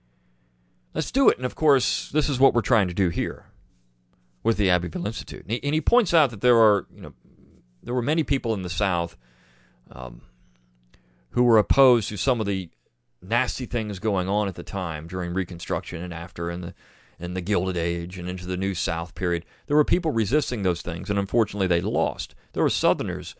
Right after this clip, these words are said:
who didn't like some of the things happening in the South that now Southerners are all painted with broad strokes. "Well, you're all just this way." He also made a very important point. He said, "White Southerners and black Southerners have a history of shared suffering. Indeed,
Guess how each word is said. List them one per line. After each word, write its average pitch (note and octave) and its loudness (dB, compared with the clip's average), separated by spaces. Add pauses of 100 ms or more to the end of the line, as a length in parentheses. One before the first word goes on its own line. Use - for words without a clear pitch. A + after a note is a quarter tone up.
(140)
who A#2 -4
didn't A#2+ 0
like C3 -4 (520)
some B2 0
of G#2+ 0
the G2+ 2
things G#2+ 0
happening F#2 -2
in F2+ -2
the E2+ -2
South F2+ -2
that G2+ -2
now G#2+ 2
Southerners G2+ -2
are F#2+ 2
all B2 6
painted G2 -4
with E2+ -10
broad F2+ 2
strokes. D#2+ -8
"Well, G2 0
you're G2 4
all G#2 6
just F2+ -4
this - -8
way." - -16 (3500)
He C#3 6
also F#3 6
made G#2 6
a F#2+ 4
very G2+ 6
important F#2 0
point. C3+ 0
He - -2
said, F#2+ 0
"White C#3 2
Southerners B2+ 0
and G2 -4
black A2 0
Southerners E2+ -2
have G2+ 4
a G2+ 0
history E3 -2
of F#2+ -4
shared E2+ -4
suffering. D2+ -8
Indeed, A2 -4